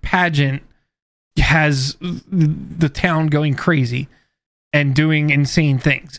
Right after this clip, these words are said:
And in this, it's that <laughs> they're vampires, right? And they, they've lived for hundreds and some thousands of years. And, you know, the, the, and then it also needs to mix, like, what they think is mundane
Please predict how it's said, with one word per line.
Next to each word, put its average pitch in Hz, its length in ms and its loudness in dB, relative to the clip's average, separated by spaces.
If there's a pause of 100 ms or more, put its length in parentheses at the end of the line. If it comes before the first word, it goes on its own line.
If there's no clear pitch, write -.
And 151 140 0
in 143 160 0
this, 202 400 -2
it's 151 220 -2
that 151 260 0 (360)
<laughs> - 280 -20
they're 160 640 2
vampires, 156 720 0
right? 151 340 0
And 160 180 0
they, 156 280 0 (280)
they've 165 200 0
lived 160 280 0
for 147 360 -2 (320)
hundreds 160 500 -2
and 147 160 -2
some 151 240 -2
thousands 151 540 -2
of 135 100 -2
years. 131 420 -2 (520)
And, 135 420 -2 (220)
you 170 120 2
know, 143 160 2
the, 147 260 0
the, 156 500 0 (760)
and 175 140 0
then 214 140 0
it 202 140 -4
also 214 400 0
needs 185 300 0
to 175 80 2
mix, 170 400 0
like, 156 200 0
what 151 260 0
they 196 220 0
think 196 340 -2
is 151 140 0
mundane 127 720 0